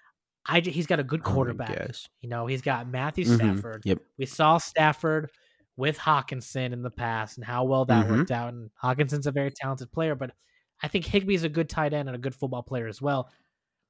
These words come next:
Speaker 1: Upgrade at Q B, you know,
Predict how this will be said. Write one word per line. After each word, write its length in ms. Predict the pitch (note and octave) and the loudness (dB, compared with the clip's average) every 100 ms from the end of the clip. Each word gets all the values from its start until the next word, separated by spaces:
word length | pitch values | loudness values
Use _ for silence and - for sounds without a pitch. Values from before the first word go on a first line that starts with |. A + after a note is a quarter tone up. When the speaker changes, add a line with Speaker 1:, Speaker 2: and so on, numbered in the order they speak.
| _ _ - | _ _ 4
Speaker 1:
Upgrade 540 | E3 F3+ E3+ D#3 D3+ - _ _ _ _ _ _ - | 6 6 4 4 2 -2 _ _ _ _ _ _ -14
at 180 | B2 A#2 _ | -10 -10 _
Q 220 | - G3+ G#3 | 0 2 2
B, 320 | C3+ A#2 A#2+ _ _ _ _ _ _ _ - | 0 -2 -6 _ _ _ _ _ _ _ -14
you 120 | A#2+ | -12
know, 300 | A2 G#2 | -10 -14